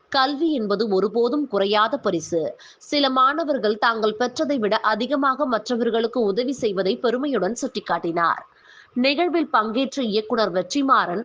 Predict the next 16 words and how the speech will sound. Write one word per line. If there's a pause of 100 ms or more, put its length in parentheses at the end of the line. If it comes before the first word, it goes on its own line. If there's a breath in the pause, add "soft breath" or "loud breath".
(100)
"அகரம்
இல்லை
என்றால் (260 loud breath)
இங்கே
பேசும்
மாணவர்களின்
நிலைமை
என்னவாக
இருக்கும்? (540 soft breath)
ஒரு
மனிதனின்
தனித்துவம்
அவன்
தனது
நேரம்,
பணம்,